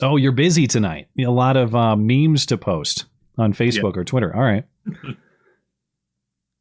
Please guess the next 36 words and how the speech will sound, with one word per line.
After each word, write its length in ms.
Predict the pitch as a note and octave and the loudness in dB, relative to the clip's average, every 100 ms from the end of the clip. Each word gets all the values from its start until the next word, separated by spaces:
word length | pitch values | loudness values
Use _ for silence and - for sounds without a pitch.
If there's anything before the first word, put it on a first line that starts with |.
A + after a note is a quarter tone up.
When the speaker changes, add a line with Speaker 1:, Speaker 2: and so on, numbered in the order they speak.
| _ _ _ _ _ _ - | _ _ _ _ _ _ -2
Speaker 1:
Well, 180 | B2 | 0
Speaker 2:
I 60 | B2+ | 2
don't 80 | D3 | 2
know 60 | C#3+ | 2
Speaker 1:
what's, 180 | C3+ | 0
Speaker 2:
about 80 | B2 | 0
you 60 | B2 A#2+ | 0 -2
guys. 140 | - _ _ | -6 _ _
Speaker 1:
what's 200 | B2+ C3+ | -2 0
big 160 | A2+ C#3+ | 0 2
Speaker 2:
Go 60 | C#3+ | 2
Speaker 1:
in 40 | |
Speaker 2:
ahead. 80 | C3 | 2
Speaker 1:
Russia? 380 | C#3 - C#2 - _ _ _ _ _ _ _ - | 0 -2 -8 -14 _ _ _ _ _ _ _ -6
Speaker 2:
<laughs> 0 | D#3+ - - - - E3 F#3 E3 - D#3+ _ _ _ _ _ _ _ _ _ _ _ _ _ _ _ _ - | -4 -4 -4 -2 -2 -2 -2 -4 -6 -18 _ _ _ _ _ _ _ _ _ _ _ _ _ _ _ _ -6
I 180 | D#3+ D3+ | -2 0
was 160 | C#3 | 0
just 220 | C#3 - A#2+ - _ - | -4 -6 -12 -20 _ -2
using, 580 | D3+ C3+ C3+ A#2+ A2 - _ _ _ _ _ _ - | 2 2 0 0 -4 -10 _ _ _ _ _ _ -4
basically, 280 | C3+ B2 | -4 -2
I'm 120 | A2+ G#2 | -2 -2
keeping 340 | - C3+ B2 | -4 -2 -2
every 220 | A#2 A2+ | -2 0
label 260 | G#2 G#2+ G#2 | 0 0 -2
that 280 | G#2 F2 - | -6 -8 -10
gets 240 | A#2 - | -10 -8
labeled 300 | A2 A2 A2 - | -8 -6 -8 -14
and 120 | G2 | -20
just 180 | - - | -18 -18
hang, 200 | A#2 B2 | -18 -14
hanging 220 | A#2+ A#2 G#2+ | -6 -2 -2
on 120 | G#2 | -2
to 60 | |
those. 300 | G#2 G#2 G2+ G2+ | -4 -6 -8 -10
I'm 80 | |
gonna 160 | G2 F#2 | -10 -10